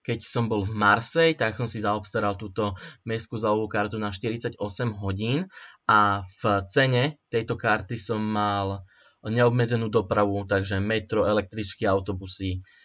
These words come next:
vstupy zadarmo do všetkých tých múzeí a objektov. Plus k tomu som mal možnosť si vybrať jeden z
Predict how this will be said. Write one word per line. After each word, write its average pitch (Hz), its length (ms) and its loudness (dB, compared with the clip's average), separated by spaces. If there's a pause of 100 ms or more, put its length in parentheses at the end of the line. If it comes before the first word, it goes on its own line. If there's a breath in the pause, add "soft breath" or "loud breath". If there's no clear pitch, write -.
(280 soft breath)
vstupy 101 800 0
zadarmo 107 640 4
do 104 160 0
všetkých 98 320 -8
tých 110 240 -2
múzeí 110 480 2
a 104 160 2
objektov. 104 880 2 (240)
Plus 139 280 4
k - 120 -18
tomu 131 280 4
som 131 240 0
mal 123 560 2 (120)
možnosť 120 560 0
si - 200 -8
vybrať 110 440 0
jeden 110 160 -2 (200)
z - 80 -8